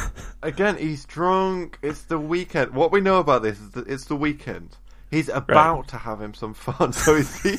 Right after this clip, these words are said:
Speaker 2: he, he hasn't considered any of this to be
Speaker 1: This
Speaker 2: fun
Speaker 1: is just
Speaker 2: yet.
Speaker 1: what it <laughs> takes to get somewhere where you can have fun. Um,
Speaker 2: And he repeats that again. He
Speaker 1: <laughs>
Speaker 2: repeats
Speaker 1: he
Speaker 2: it
Speaker 1: wants to
Speaker 2: again.
Speaker 1: make that very clear. He's
Speaker 2: But
Speaker 1: about to
Speaker 2: then,
Speaker 1: have some fun.
Speaker 2: this is after all of this.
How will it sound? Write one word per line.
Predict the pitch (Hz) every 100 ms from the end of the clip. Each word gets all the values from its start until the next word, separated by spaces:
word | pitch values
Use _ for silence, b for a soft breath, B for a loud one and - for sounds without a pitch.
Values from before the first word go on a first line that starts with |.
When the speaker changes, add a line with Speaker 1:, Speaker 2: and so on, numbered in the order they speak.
| - - -
Speaker 2:
he, | 190 190
he | 139 156
hasn't | 170 214 -
considered | 196 196 170 165
any | 165
of | 160
this | 156 -
to | 139
be | 139
Speaker 1:
This | -
Speaker 2:
fun | 156
Speaker 1:
is | 151
just | 175 190
Speaker 2:
yet. |
Speaker 1:
what | 143
it | 127 -
<laughs> |
takes | - - - 156 - - - - - B B B B - - - - - - 247 -
to | -
get | - 147 -
somewhere | - - 113 110
where | 117
you |
can | - 120
have | 127
fun. | - 165 139 113 b b b b -
Um, | 107 104 104 107 - - -
Speaker 2:
And | 143
he | 147
repeats | 139 139 180 131
that | - 143 135
again. | 127 95 104 -
He | -
Speaker 1:
<laughs> | -
Speaker 2:
repeats | - 123 175
Speaker 1:
he | 170
Speaker 2:
it | 160
Speaker 1:
wants | 156 156
to | 107
Speaker 2:
again. | 123
Speaker 1:
make | -
that | 120 113
very | 127 110
clear. | - 90 92
He's | 120 110
Speaker 2:
But | 113
Speaker 1:
about | 165
to | -
Speaker 2:
then, | 175 180
Speaker 1:
have | 147
some | 117 98
fun. | - - - B B
Speaker 2:
this | 170 185
is | 190 -
after | 170 - -
all | 123 107
of | 98
this. | 92 82 - -